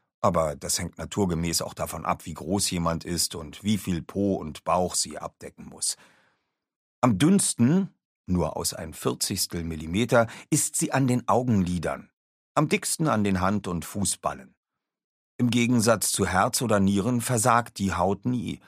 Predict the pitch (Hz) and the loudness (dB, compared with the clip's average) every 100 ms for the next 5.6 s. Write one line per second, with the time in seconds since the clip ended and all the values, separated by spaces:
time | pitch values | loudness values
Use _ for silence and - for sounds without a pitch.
0 | _ _ _ _ _ _ _ 196 226 196 | _ _ _ _ _ _ _ 4 6 6
1 | 180 175 180 226 233 107 151 - 208 190 | 6 6 6 4 2 2 2 0 0 0
2 | - 156 107 98 - - - _ - 180 | -2 0 0 0 -4 -10 -18 _ 0 2
3 | 202 160 143 156 147 135 175 196 - 185 | 4 2 2 4 4 2 0 -2 -2 0
4 | 160 110 120 - - - - 147 117 - | 2 4 2 2 -4 -8 0 0 0 -2
5 | 170 202 214 190 80 | -4 2 2 2 -4